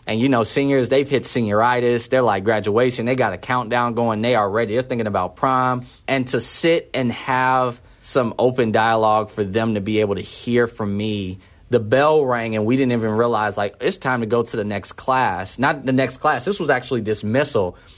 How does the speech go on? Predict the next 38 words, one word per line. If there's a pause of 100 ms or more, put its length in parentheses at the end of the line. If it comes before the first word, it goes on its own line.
(200)
And
typically
seniors
are
like,
they're
booking
it
to
the,
to
the
parking
lot,
and
they
were
sitting
there
like,
"We
want
more,"
and
they (320)
want
me
to
come
back.
And
I
actually
wanna
go
back
because
just